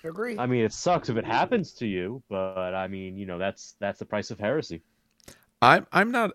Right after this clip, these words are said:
Speaker 3: it's been so long since I've read some of the heresy books, and honestly, I just stopped. I got, i-,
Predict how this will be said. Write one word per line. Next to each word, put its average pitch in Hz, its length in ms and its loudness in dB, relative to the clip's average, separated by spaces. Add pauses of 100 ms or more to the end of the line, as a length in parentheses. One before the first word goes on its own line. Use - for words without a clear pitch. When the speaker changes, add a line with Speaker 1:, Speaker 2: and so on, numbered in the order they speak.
Speaker 3:
it's 135 200 0
been 135 340 2
so - 260 0
long 107 240 2
since 90 240 -4
I've 80 140 0
read 82 160 2
some 85 140 -2
of 78 60 -2
the 76 60 -4
heresy 76 280 0
books, 69 200 -6
and 92 100 4
honestly, 110 280 6
I 87 40 8
just 82 200 -2
stopped. 73 400 0
I 80 60 2
got, 82 240 2 (840)
i-, - 80 -4